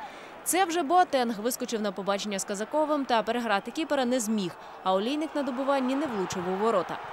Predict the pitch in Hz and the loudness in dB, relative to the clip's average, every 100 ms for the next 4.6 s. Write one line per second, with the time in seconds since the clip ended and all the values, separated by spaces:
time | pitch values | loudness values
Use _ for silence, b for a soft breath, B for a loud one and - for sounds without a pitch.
0 | - B B B 277 330 - 311 285 - | -10 B B B -2 -2 0 -2 -2 -2
1 | 254 240 320 302 226 214 208 214 196 190 | 0 2 2 0 0 0 -2 -2 -2 -2
2 | 190 214 302 - 220 294 269 214 190 190 | -2 -2 -2 -2 -2 -2 0 0 -2 -2
3 | 196 262 220 208 185 - 202 196 254 302 | -2 -2 -2 -2 -2 -4 -4 -2 -2 -4
4 | 269 214 202 226 269 226 | -2 0 2 2 0 0